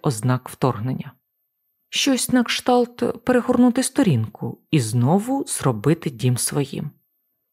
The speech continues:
Але тепер загроза витала над моїм мозком, заливала мене тривогою, наче прооперована пухлина, про яку весь час думаєш, чи одного дня вона нишком не з'явиться знову.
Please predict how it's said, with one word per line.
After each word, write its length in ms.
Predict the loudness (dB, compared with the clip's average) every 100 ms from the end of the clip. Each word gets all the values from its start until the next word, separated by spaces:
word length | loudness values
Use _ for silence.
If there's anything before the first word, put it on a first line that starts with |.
| _ -2
Але 220 | 0 2
тепер 320 | 0 0 0
загроза 440 | 2 2 2 2
витала 400 | 2 2 2 4
над 200 | 6 6
моїм 280 | 6 6 6
мозком, 640 | 6 4 4 -2 -4 -4 -4 _ _ _
заливала 520 | -2 2 2 2 0
мене 300 | 0 0 0 -2
тривогою, 800 | -4 -4 -4 -4 0 0 0 -2 2
наче 380 | 2 2 -2
прооперована 720 | -4 -2 -2 0 0 2 2 2
пухлина, 600 | 0 0 2 2 2 0 -6 -6
про 140 | 2 4
яку 260 | 4 2
весь 240 | 0 0 0
час 300 | 0 0 0
думаєш, 680 | 0 2 2 2 0 -4 -8 _ _
чи 160 | 0 2
одного 340 | 4 2 2
дня 280 | 0 0 2
вона 260 | 2 2
нишком 580 | 2 2 0 -2 -2 0
не 120 | 0
з'явиться 560 | -2 0 2 2 0 -2
знову. 480 | -2 0 -2 -4